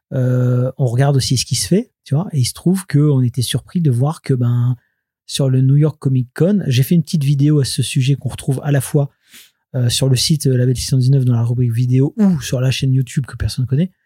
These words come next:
Euh, j'avais fait une petite vidéo où on, on voit clairement que le manga a, a complètement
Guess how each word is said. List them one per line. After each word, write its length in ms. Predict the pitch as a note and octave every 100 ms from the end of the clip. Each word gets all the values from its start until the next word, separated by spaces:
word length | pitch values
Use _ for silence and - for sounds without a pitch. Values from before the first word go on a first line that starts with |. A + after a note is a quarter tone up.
| _ _ _ _ _ -
Euh, 540 | B2+ B2+ B2 B2 B2+ C3+
j'avais 160 | B2
fait 120 | C3 D#3+
une 60 |
petite 320 | D3 D3+ D#3
vidéo 540 | B2+ B2+ C3 E3 A#3 G#3+
où 320 | F3 G3 F#3+
on, 180 | D3 C3+
on 120 | C#3+ B2+
voit 180 | C3+
clairement 500 | D3+ C#3+ C#3+ C#3 D#3+
que 160 | F#3 C#3
le 160 | B2+ A#2+
manga 520 | A#2+ B2 D3 E3+ D3 A2+ A2 -
a, 100 | B2+
a 40 | - _
complètement 720 | - E3+ D3+ - D#3 D#3+ -